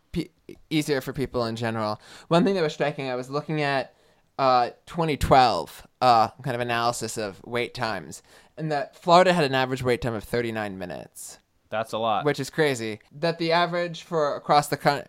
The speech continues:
Speaker 1: and there's gonna be a huge racial, like, particularly for, let's say, Black and Latino, Latino parts of Florida would be even higher, because that there's nationally the, the average wait time for kind of that a white person, or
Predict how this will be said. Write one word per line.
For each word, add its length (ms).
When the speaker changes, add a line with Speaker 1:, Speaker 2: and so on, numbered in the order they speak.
Speaker 1:
and 240
there's 200
gonna 160
be 80
a 60
huge 320
racial, 420
like, 320
particularly 420
for, 140
let's 100
say, 80
Black 300
and 80
Latino, 400
Latino 320
parts 220
of 60
Florida 240
would 140
be 80
even 160
higher, 280
because 280
that 140
there's 280
nationally 720
the, 240
the 220
average 360
wait 220
time 340
for 380
kind 120
of 100
that 160
a 100
white 300
person, 220
or 80